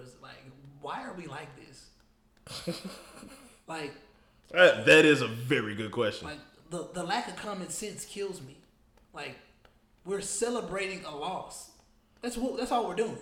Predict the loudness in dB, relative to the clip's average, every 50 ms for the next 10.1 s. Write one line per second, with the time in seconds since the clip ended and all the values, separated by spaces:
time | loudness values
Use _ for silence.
0 | -16 -20 -20 -20 _ _ _ _ _ -20 -20 _ _ -20 _ _ _ -20 -16 -12
1 | -6 -4 -2 -2 -2 -2 -6 -10 -12 -12 -10 -8 -8 -6 -6 -6 -8 -8 -10 -8
2 | -6 -6 -6 -6 -8 -10 -12 -16 -20 -20 -20 _ -20 -20 _ _ _ _ _ _
3 | _ _ _ -20 -20 -20 _ _ -20 -18 -14 -12 -10 -8 -8 -4 -4 0 0 0
4 | 0 -2 -6 -6 -6 -6 -6 -6 -6 -8 -8 -8 -10 -12 -14 -18 -20 _ _ _
5 | _ _ _ _ _ _ _ -12 -10 -10 -8 -8 -8 -10 -10 -12 -10 -8 -6 -6
6 | -6 -6 -8 -8 -10 -12 -8 -6 -6 -6 -6 -8 -8 -10 -10 -10 -8 -8 -8 -10
7 | -10 -14 -18 -20 -20 -20 -20 -20 -20 _ _ _ _ _ -20 _ -20 _ -16 -12
8 | -10 -10 -10 -10 -12 -12 -12 -12 -12 -12 -12 -10 -10 -10 -10 -8 -8 -8 -8 -8
9 | -8 -10 -10 -12 -14 -16 -14 -12 -10 -8 -8 -8 -8 -8 -6 -6 -6 -8 -8 -10
10 | -12 -16